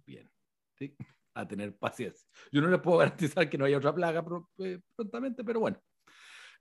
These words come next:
Eh, vamos bien. Entonces, vimos el tema de Génesis y cómo ocupar Génesis para ordenar y gestionar la vida, gestionar procesos, gestionar nuestras actividades. Y evidentemente hay niveles de aplicación.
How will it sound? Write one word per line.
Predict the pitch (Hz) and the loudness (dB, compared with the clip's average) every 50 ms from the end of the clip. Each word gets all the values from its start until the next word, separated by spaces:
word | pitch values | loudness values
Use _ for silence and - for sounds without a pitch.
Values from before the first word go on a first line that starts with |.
| - | 2
Eh, | - 147 143 143 139 135 135 135 135 131 135 131 131 131 127 127 131 151 - - _ - | 6 8 10 10 10 10 8 8 8 6 6 6 4 4 2 0 -2 -4 -6 -10 _ -4
vamos | - 139 156 165 156 147 135 135 101 | 2 6 6 6 8 6 4 4 2
bien. | 95 - - _ _ _ _ _ _ _ - _ _ _ _ | -4 -8 -10 _ _ _ _ _ _ _ -20 _ _ _ _
Entonces, | - 147 139 185 151 - 139 147 - - | -6 -2 2 2 2 2 0 -4 -6 -4
vimos | 147 185 208 220 220 | -2 0 2 2 2
el | 208 | 2
tema | 214 214 208 214 | 2 0 0 0
de | 196 - | 0 -2
Génesis | - 202 202 190 - 220 208 - - | -2 -2 -2 -4 -6 -8 -12 -12 -12
y | 165 | -12
cómo | 147 165 160 170 165 | -8 -6 -4 -6 -6
ocupar | 143 135 107 - 156 185 214 - _ _ _ _ _ _ _ _ _ _ _ | -6 -8 -10 -6 -6 -6 -6 -8 _ _ _ _ _ _ _ _ _ _ _
Génesis | - - 185 180 175 156 190 185 | -6 -6 -4 -4 -4 -4 -6 -8
para | - - 156 156 - - _ _ _ | -4 -4 -2 -2 -4 -6 _ _ _
ordenar | - 123 113 117 117 117 120 123 143 160 | -6 -6 -6 -6 -8 -6 -4 -2 -2 -4
y | 160 | -6
gestionar | - - 143 - - 131 131 139 | -8 -10 -10 -6 -6 -6 -4 -4
la | 139 135 135 | -6 -4 -6
vida, | 147 139 127 117 | -6 -6 -8 -10
gestionar | - - - - 113 123 120 | -12 -14 -14 -10 -10 -10 -8
procesos, | - 131 - - 113 - - 139 - _ _ _ _ _ | -10 -12 -10 -10 -12 -12 -14 -20 -20 _ _ _ _ _
gestionar | _ _ - 110 - - 117 107 113 120 | _ _ -14 -14 -12 -8 -8 -6 -6 -6
nuestras | 123 123 117 - - 117 107 | -6 -8 -10 -12 -12 -14 -14
actividades. | - - 120 120 120 92 76 95 135 - _ _ _ _ _ _ _ _ _ _ _ _ _ _ _ _ _ _ - | -10 -8 -6 -4 -4 -4 -6 -10 -14 -18 _ _ _ _ _ _ _ _ _ _ _ _ _ _ _ _ _ _ -2
Y | 151 151 | 0 0
evidentemente | 156 151 160 165 170 160 - 190 175 170 170 - - 190 - - | 2 2 2 0 0 -2 -2 -4 -4 -4 -4 -4 -6 -8 -6 -2
hay | 135 151 156 - | -4 -4 -4 -2
niveles | - 143 143 143 139 160 151 147 - - | -2 0 0 0 0 -2 -2 -4 -4 -6
de | - 98 | -10 -12
aplicación. | - - - - - - - | -12 -12 -16 -18 -20 -20 -20